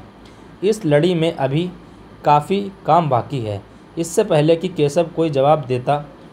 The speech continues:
उसने उस, उसने किसी के तेज़ी से दौड़कर आने की आवाज़ सुनी। यह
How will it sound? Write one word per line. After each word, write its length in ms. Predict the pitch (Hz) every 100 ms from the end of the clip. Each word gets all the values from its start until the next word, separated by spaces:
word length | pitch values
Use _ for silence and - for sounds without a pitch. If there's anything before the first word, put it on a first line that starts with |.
| - 139
उसने 260 | 143 175
उस, 380 | 147 147 - - - - - - - -
उसने 300 | 147 180 196
किसी 420 | 196 156 156 170 - - - - - - - - - -
के 80 | 180
तेज़ी 360 | 175 165 160 190
से 140 | 185
दौड़कर 460 | 143 135 139 160 160 -
आने 260 | 131 147
की 140 | 165 143
आवाज़ 240 | 123 139
सुनी। 280 | - 107 101 - - - - - -
यह 220 | 147 185